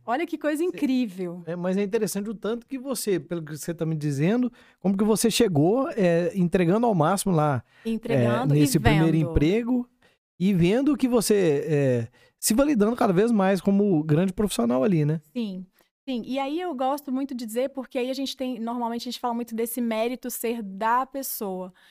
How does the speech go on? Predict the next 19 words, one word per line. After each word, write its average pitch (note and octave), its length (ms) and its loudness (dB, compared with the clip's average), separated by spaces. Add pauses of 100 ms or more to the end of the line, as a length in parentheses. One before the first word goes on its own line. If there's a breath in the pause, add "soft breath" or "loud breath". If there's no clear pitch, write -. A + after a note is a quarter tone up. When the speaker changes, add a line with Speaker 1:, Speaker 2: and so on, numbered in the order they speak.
(160 soft breath)
Speaker 1:
né, A3+ 200 -4
do A#3 300 0
profissional. B3 720 -4 (200 loud breath)
E A3 100 -4
eu A#3 80 0
gosto A#3+ 300 -2
muito C4 160 -6
de B3 140 -6
retratar C4+ 1000 -2
esse B3+ 320 -8
movimento A#3 520 -8
da A#3+ 120 -4
cultura D4 480 -8
da C#4 120 -2
primeira C#4 340 -4
empresa B3+ 340 -4
que - 80 -8
eu B3+ 60 -4
tive. E3 400 -14